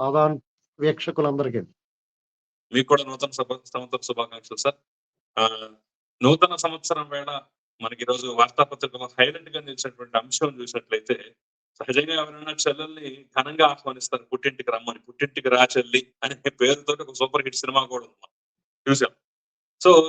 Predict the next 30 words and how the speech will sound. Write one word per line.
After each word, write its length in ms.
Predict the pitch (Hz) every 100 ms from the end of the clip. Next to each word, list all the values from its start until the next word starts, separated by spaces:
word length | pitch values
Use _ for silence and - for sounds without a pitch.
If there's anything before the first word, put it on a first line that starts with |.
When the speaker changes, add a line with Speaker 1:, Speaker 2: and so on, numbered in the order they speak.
| 160 -
Speaker 2:
ఇక్కడ 180 | 131 139
రివర్స్ 320 | 139 185 - 196
లో 80 |
జగన్మోహన్ 500 | 170 165 180 185 180
రెడ్డి 160 | 185 160
మాత్రం, 260 | 165 165 185
"పుట్టింటికి 520 | 185 165 165 - 160
రావద్దు 460 | 151 135 160 175 175
చెల్లి, 340 | 170 156 151 139 _ _ _ _ _ -
దయచేసి 380 | 131 143 165 156
ఆంధ్రప్రదేశ్ 580 | 143 147 151 147 143 -
లో 80 | 123
అడుగు 180 | 143
పెట్టొద్దు 440 | 147 131 - 147 147 151
చెల్లి" 160 | 135 139
అని 120 | 127
చెప్పేసి 300 | 123 135 156
రాయబారం 720 | 143 117 143 156 156 156 151
నడుపుతున్నాడు 680 | 139 135 _ 135 131 123 127 127 _ _ _ _ -
అనే 120 | 262
అంశం 320 | - 147 170
అయితే 200 | 151 175
ఈరోజు, 340 | 143 143 151 123 135 _ _ _ _ -
ఆ, 80 | 123
వార్తాపత్రికల్లో 840 | 117 113 123 - 147 - 131 131 131
పతాక 340 | 123 135 135
శీర్షికగా 520 | - 120 - 127 139
వచ్చింది, 260 | 120 - 151
మీరు 120 | 127
కూడా 140 | 123